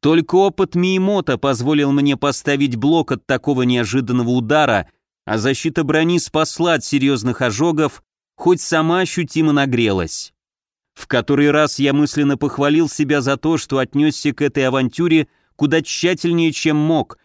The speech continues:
и не стал экономить на защите, потратившись на переделку среднего тактического комплекта брони. А раньше Лена не была способна на проведение такого трюка.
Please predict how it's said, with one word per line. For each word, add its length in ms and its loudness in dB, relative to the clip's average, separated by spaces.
и 140 2
не 140 4
стал 340 0
экономить 500 0
на 100 2
защите, 640 -2
потратившись 760 0
на 120 2
переделку 640 0
среднего 560 0
тактического 800 -4
комплекта 640 -2
брони. 520 -2
А 120 -2
раньше 480 0
Лена 320 0
не 160 0
была 340 0
способна 680 -2
на 140 2
проведение 640 0
такого 420 0
трюка. 560 0